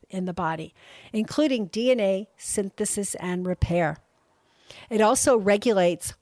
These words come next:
hormones, produces energy, protects against cancer, supports detoxification, helps the immune system stay healthy,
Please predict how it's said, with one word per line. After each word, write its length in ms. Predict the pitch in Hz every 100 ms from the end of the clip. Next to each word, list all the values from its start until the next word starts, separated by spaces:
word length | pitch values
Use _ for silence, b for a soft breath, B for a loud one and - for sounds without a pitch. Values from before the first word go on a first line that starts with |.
| _
hormones, 800 | _ - 175 196 254 311 - - _ b b b
produces 480 | 190 175 165 165 165
energy, 580 | 175 233 262 294 294 302 _ _ b b
protects 580 | - 214 - 262 - -
against 360 | 196 143 - -
cancer, 760 | - 254 262 269 - 233 240 - b b
supports 640 | b - - - 294 285 -
detoxification, 1400 | 208 190 - 143 - - - - 247 240 240 247 226 240 B B B B B
helps 360 | 320 311 -
the 180 | - 208
immune 400 | 190 208 254 269
system 480 | - 269 254 262 240
stay 340 | - 233 196
healthy, 640 | 208 233 240 - 220 226